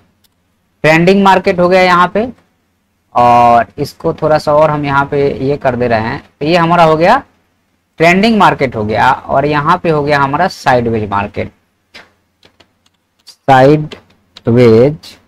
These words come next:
market। तो अब देखना आप यहाँ पे generally क्या होता है कि हम लोग क्या है कि हमारे mind जो है आपका, सबसे पहले हम यहाँ पे market में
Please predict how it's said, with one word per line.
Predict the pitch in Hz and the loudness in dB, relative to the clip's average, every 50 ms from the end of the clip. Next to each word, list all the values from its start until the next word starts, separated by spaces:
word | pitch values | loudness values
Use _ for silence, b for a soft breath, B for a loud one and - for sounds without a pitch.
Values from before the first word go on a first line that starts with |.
| _ _ _ _ _ _ - | _ _ _ _ _ _ -6
market। | 139 143 127 117 101 87 - 101 101 - - _ _ _ _ _ _ _ _ _ _ | -2 0 0 0 -2 -4 -8 -8 -8 -10 -14 _ _ _ _ _ _ _ _ _ _
तो | - 233 | -2 -2
अब | - 214 226 220 | 0 0 0 0
देखना | 214 240 254 247 240 254 254 | 2 0 0 2 2 2 2
आप | 240 220 208 - | 4 2 2 0
यहाँ | 220 202 185 165 147 | 0 2 2 2 2
पे | - - 131 | 0 -2 -2
generally | 139 160 170 202 226 240 254 247 - | -2 0 0 0 0 0 -2 -4 -2
क्या | 247 240 233 | 0 2 4
होता | 208 208 190 - 175 | 4 2 2 2 2
है | 135 117 117 123 127 | 2 2 2 0 -2
कि | - - 180 185 185 190 175 120 - - | -4 -2 0 0 2 0 0 -4 -8 -8
हम | - - 147 170 202 | -4 -4 -2 0 2
लोग | 233 240 240 226 | 2 0 0 0
क्या | - 233 226 220 | 0 2 2 4
है | 220 226 226 | 4 2 0
कि | - - 226 233 233 240 233 233 - - _ _ _ _ _ _ _ _ _ _ _ _ _ - | -2 -4 -2 0 0 2 0 0 -2 -4 _ _ _ _ _ _ _ _ _ _ _ _ _ -6
हमारे | - 165 165 180 202 220 240 226 | -4 -2 0 2 2 4 4 2
mind | 214 190 185 196 220 262 254 240 | 2 2 2 2 2 2 0 0
जो | 202 202 175 | 2 2 2
है | 156 131 113 107 | 4 2 2 0
आपका, | - - 123 131 147 - - - 170 170 170 165 170 | 0 -2 -2 -2 -2 -2 -2 0 2 2 2 2 0
सबसे | - - 170 160 - 220 214 | -2 -4 -4 -2 -2 -2 0
पहले | 214 214 202 208 208 | 2 2 2 2 2
हम | 190 190 196 | 0 0 0
यहाँ | 196 180 180 | 0 0 0
पे | 175 196 190 | 0 0 -2
market | 175 170 160 156 160 - 196 190 190 | 0 0 0 0 0 -2 -4 -4 -2
में | 185 156 151 175 - | -4 -4 -2 -4 -4